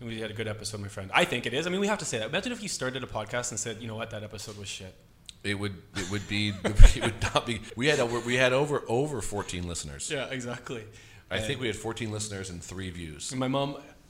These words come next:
Speaker 1: admitted that she put it on but didn't listen. So I'll be talking to her about that.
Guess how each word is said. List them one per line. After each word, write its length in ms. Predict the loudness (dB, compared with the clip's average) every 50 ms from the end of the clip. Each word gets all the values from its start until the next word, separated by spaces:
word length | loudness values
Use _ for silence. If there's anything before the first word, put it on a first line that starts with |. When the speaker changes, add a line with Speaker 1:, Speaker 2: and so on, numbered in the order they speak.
| -20 -20 -16
Speaker 1:
admitted 360 | -16 -14 -10 -10 -8 -8 -8 -10
that 100 | -10 -10
she 100 | -10 -8
put 160 | -8 -8 -6
it 80 | -6
on 160 | -8 -8 -8 -10
but 100 | -10 -10
didn't 160 | -10 -12 -10
listen. 240 | -10 -10 -10 -10 -12 -20 -20 -20 -20 -20 -20 -20 -20 -20 -20 -20 -20 -20 -20 -20 -20 -20 -20 -20 -18
So 120 | -16 -14 -12
I'll 120 | -12 -12
be 80 | -12 -10
talking 260 | -10 -12 -10 -10 -12
to 60 | -12
her 40 | -12
about 200 | -12 -14 -16 -16
that. 120 | -18 -20